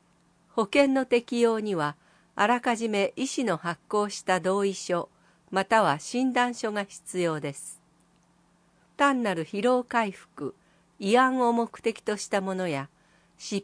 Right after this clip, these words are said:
病予防のためのマッサージなどは、保険の対象とならず、全額自己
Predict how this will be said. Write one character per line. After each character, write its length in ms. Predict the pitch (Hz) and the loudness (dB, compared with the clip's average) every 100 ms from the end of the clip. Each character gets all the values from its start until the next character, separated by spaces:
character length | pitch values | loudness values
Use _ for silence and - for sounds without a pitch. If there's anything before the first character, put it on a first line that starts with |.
| _ | _
病 240 | 285 277 277 | 2 4 6
予 120 | 269 | 4
防 220 | 226 202 | 4 2
の 140 | 175 | -2
た 160 | 165 170 | -4 -4
め 100 | 165 | -4
の 140 | 160 | -4
マ 100 | 160 | -4
ッ 40 | 160 | -6
サ 260 | - 233 | -4 -2
ー 80 | 214 | 0
ジ 100 | 185 | -2
な 180 | 160 156 | -4 -4
ど 140 | 151 | -4
は、 180 | 131 127 - _ _ _ _ | -4 -6 -10 _ _ _ _
保 100 | - | -4
険 260 | 202 277 285 | 0 4 4
の 160 | 262 247 | 2 2
対 280 | 233 240 | 2 2
象 260 | - 233 214 | 2 -2 0
と 160 | 220 202 | -2 -2
な 140 | 190 | 0
ら 180 | 185 165 | -2 -4
ず、 220 | - 110 _ _ _ _ _ _ | -8 -10 _ _ _ _ _ _
全 300 | 165 220 240 | 0 2 4
額 380 | 240 214 202 190 | 0 0 0 0
自 160 | - | 0
己 20 | 190 | 0